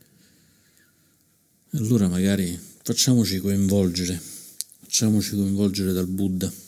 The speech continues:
facciamoci coinvolgere anche da San Francesco, da Santa Chiara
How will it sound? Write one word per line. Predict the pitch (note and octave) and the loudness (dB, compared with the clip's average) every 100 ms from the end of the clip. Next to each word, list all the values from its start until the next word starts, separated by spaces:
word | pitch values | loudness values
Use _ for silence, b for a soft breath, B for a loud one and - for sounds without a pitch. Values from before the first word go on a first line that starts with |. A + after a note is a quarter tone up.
| B B _ - B B B B B B B B _ | B B _ -12 B B B B B B B B _
facciamoci | - - G#2 G2 G2 | -6 0 2 2 2
coinvolgere | F2+ F2+ F#2+ F#2 F2+ F#2 | 0 0 -2 -2 -2 -2
anche | F#2 G2 | -2 -2
da | F2 | -4
San | E2+ F2+ | -2 -4
Francesco, | - F#2 - G#2 F#2+ - | -4 -6 -2 0 0 0
da | E2+ F2+ | -4 -4
Santa | F2+ F#2 G2 | -2 -4 -2
Chiara | F#2 G#2 G2 | -2 0 0